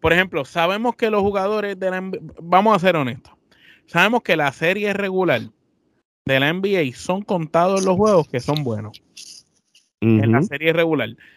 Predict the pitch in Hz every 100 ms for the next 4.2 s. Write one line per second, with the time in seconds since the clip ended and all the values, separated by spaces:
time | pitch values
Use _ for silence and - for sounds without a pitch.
0 | - 135 156 143 117 127 123 151 202 208
1 | 220 240 254 156 113 - 139 147 226 214
2 | - 120 160 214 151 147 180 190 165 254
3 | 214 - 135 131 135 180 - 160 202 -
4 | 131